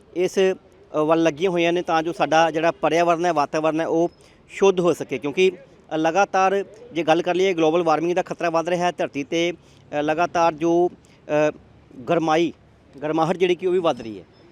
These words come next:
ਇਸ ਕਰਕੇ, ਅ, ਜਿਹੜੇ ਕਿ ਇਹ ਉਪਰਾਲਾ ਕੀਤਾ ਜਾਣਾ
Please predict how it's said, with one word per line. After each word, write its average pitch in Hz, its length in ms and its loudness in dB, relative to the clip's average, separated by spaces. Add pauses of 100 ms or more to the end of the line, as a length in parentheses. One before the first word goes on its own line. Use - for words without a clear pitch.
(180)
ਇਸ - 80 -16
ਕਰਕੇ, 196 400 4 (760)
ਅ, - 20 -4
ਜਿਹੜੇ 160 240 -4
ਕਿ 185 140 -8
ਇਹ 180 200 2
ਉਪਰਾਲਾ 160 420 0
ਕੀਤਾ 170 280 -2
ਜਾਣਾ 165 280 -2